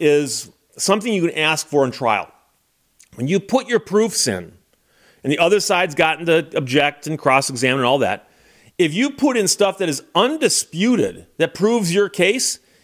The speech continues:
you can ask the judge to just go ahead and rule. There's no need to send it to the jury.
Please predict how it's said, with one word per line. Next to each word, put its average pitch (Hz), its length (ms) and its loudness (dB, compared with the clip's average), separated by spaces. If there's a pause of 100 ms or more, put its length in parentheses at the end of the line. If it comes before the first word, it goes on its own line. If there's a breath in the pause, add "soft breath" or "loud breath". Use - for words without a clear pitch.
(100)
you 202 160 2
can 262 180 -2
ask 180 320 0
the 180 120 0
judge 165 500 0
to 151 80 -12
just 160 240 -4
go 180 160 2
ahead 196 180 -2
and 151 160 -4
rule. 233 460 -2
There's 143 160 0
no 240 180 2
need 226 320 2
to 233 80 -2
send 202 320 0
it 196 100 -2
to 151 60 -12
the 180 80 0
jury. 165 400 -2